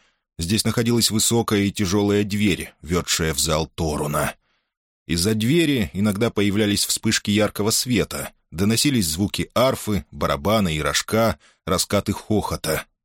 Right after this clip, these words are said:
В эти времена новообращенным уже дозволялось постоять у подножия лестницы, посмотреть и послушать издалека, изумленно наблюдая за богами и героями, обнаруживая, что они действительно проводят время в пирах.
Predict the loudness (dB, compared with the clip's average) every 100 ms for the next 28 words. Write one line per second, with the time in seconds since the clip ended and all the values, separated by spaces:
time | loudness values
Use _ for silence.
0 | _ _ -2 -2 -2 0 2 2 2 2
1 | 2 -2 -4 -2 2 2 2 0 2 2
2 | 2 2 2 0 -2 0 2 2 2 0
3 | -2 0 2 2 0 -2 -4 0 0 0
4 | 0 0 2 2 0 -2 -2 -2 -4 -2
5 | 0 0 0 0 0 0 -4 -2 -2 0
6 | 0 0 -2 -2 -2 -2 0 0 2 0
7 | -4 -2 0 2 2 0 -2 -2 -2 0
8 | 0 0 -2 -2 0 0 0 -2 -2 2
9 | 2 0 -4 -6 -8 _ -8 -4 -2 0
10 | 0 0 -2 -2 -2 -2 -2 -4 -2 -2
11 | -2 -2 -2 -2 -2 -4 -4 -2 -2 -4
12 | -2 -2 -2 -2 -4 -6